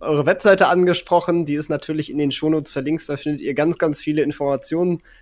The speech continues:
zu dem Thema und könnt ihr euch da noch mal tiefer reinlesen. Und ihr bringt ja auch gerade einen E-T-F-Guide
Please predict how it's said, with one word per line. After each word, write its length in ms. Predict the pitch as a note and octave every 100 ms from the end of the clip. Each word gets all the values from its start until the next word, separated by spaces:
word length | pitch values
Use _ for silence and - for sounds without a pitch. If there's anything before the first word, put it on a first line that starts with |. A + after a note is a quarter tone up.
| -
zu 120 | -
dem 200 | D#3+ D#3
Thema 320 | D#3+ E3+ E3
und 140 | D3+ C#3
könnt 200 | D3 C#3+
ihr 40 |
euch 120 | C3+
da 140 | C3+ C#3
noch 100 | C3
mal 120 | C3
tiefer 560 | - F3 F#3 E3 D#3 -
reinlesen. 640 | B2 C#3 E3 D#3+ D#3 D#3
Und 280 | C3 D3+ -
ihr 240 | - D#3 C#3 - C3+
bringt 280 | C#3 F3+
ja 120 | F#3 C#3+
auch 260 | D3+ -
gerade 580 | - B2+ D3 D#3 D#3 D3
einen 400 | C#3+ C#3 C#3+ C#3+
E-T-F-Guide 880 | - - F3+ E3+ - - B2+ B2+ B2